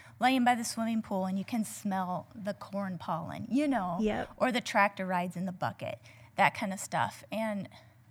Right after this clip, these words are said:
Speaker 1: being able to experience that with the kids is awesome. So I would say, and, and Rebecca,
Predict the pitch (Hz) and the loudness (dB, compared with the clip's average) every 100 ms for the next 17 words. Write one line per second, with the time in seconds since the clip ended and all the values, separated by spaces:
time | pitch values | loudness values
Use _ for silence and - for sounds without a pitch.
0 | - _ 254 277 320 339 - 269 226 - | -20 _ -2 2 2 0 -8 -6 -6 -6
1 | - 208 220 220 - 214 220 208 - - | -8 -4 -2 -4 -2 -2 -2 -4 -10 -12
2 | - 185 214 - - - - - 202 - | -8 -6 -6 -8 -16 -20 -20 -14 -12 -8
3 | - 196 202 - 180 - - - - - | -2 -2 -2 -6 -8 -10 -18 -20 -20 -20
4 | - - - 233 214 196 208 220 330 381 | -20 -16 -4 2 2 2 0 6 6 6
5 | - 220 208 - - - - - - - | 2 2 2 -2 -16 -20 -20 -20 -20 -20
6 | - - - - 269 311 - - - 240 | -20 -20 -12 2 6 6 4 -6 -12 -4
7 | 254 247 233 190 196 - 226 | 0 0 0 2 0 0 -4